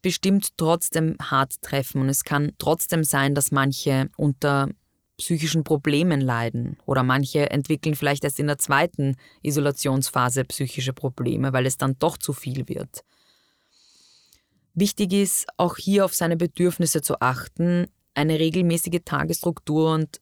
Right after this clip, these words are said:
zu überlegen, was hat mir in der ersten Isolationszeit gut getan, was hat mir geholfen. Und auch hier ist es wichtig, nicht zu zögern.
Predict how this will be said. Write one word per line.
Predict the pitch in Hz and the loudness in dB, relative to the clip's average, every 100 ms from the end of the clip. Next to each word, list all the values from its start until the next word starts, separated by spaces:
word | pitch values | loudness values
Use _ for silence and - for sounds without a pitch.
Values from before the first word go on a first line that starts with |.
| - | -4
zu | 170 | 0
überlegen, | 160 165 156 185 185 | 2 4 2 2 -2
was | 151 151 151 | 0 0 0
hat | 175 | 0
mir | 175 165 | 2 2
in | 165 | 2
der | - | 2
ersten | 120 143 - | 2 0 2
Isolationszeit | 175 165 165 - 143 147 160 - 143 139 147 - - | 0 2 2 2 0 0 0 0 2 2 0 -10 -4
gut | 175 175 | -2 0
getan, | 180 170 143 143 143 | -2 0 0 2 2
was | 147 | 0
hat | 156 | -2
mir | 156 | -2
geholfen. | 143 151 143 143 135 - 127 123 - _ | 0 2 2 2 0 -4 -4 -4 -8 _
Und | 151 | -2
auch | 147 - | -2 0
hier | 170 | 0
ist | |
es | 160 - | 0 0
wichtig, | 170 - 165 156 - _ _ - | -2 0 -2 -2 -8 _ _ -2
nicht | 165 180 - | 0 0 -2
zu | 180 | -4
zögern. | - 147 156 151 143 139 | 0 0 2 2 2 0